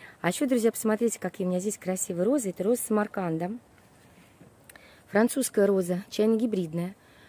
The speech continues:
Очень-очень яркая. Ее цветы насто-, настолько яркие. И похожи они, друзья, на гвоздики. Посмотрите, какие они красивые. Просто какое-то великолепие. У меня их тут несколько.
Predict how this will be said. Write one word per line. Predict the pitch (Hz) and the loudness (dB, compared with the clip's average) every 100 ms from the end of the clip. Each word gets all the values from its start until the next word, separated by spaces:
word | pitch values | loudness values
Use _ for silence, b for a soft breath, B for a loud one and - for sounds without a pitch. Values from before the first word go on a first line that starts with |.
| B B | B B
Очень-очень | 214 262 214 214 - 220 | 0 2 2 2 2 2
яркая. | 196 175 170 175 175 185 b b b b - | 2 2 -2 -6 -8 -10 b b b b -6
Ее | 170 | -2
цветы | 220 220 233 262 | -2 0 0 2
насто-, | 208 - 214 208 | 2 0 -2 0
настолько | 208 220 220 - | 0 0 -4 -2
яркие. | 180 254 330 - 175 165 B B B B | 0 0 0 -4 -6 -6 B B B B
И | 196 | -6
похожи | - 202 285 240 | -4 0 0 2
они, | 214 190 | 2 0
друзья, | 185 185 190 | -2 -2 0
на | 208 | 2
гвоздики. | 262 214 220 190 185 170 - 190 | 0 0 -2 -2 -4 -6 -4 -6
Посмотрите, | 185 - 196 202 175 - | -6 -6 -6 -4 -6 -8
какие | 185 180 180 | -10 -6 -4
они | 180 | -4
красивые. | 165 190 185 - 160 175 208 - _ b b b b b - | -4 -6 -6 -8 -6 -6 -8 -12 _ b b b b b -2
Просто | 208 208 | 0 0
какое-то | - 190 196 175 | -6 -6 -6 -2
великолепие. | 190 202 208 202 180 - 208 214 | -2 0 -2 -2 -4 -4 -4 -4
У | 214 | -4
меня | 175 185 | -4 -4
их | |
тут | - 185 | -8 -6
несколько. | 190 180 - 196 - | -2 -2 -6 -10 -10